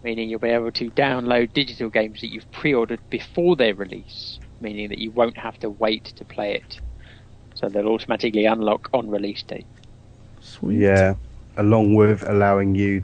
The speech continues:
Speaker 3: to export your recorded video clips, um, a suite for editing your video clips,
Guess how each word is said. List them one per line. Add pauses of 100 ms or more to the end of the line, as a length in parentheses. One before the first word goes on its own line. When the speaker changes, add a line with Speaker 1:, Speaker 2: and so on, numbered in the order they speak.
Speaker 3:
to (440)
export
your
recorded
video
clips,
um,
a
suite
for
editing
your
video
clips,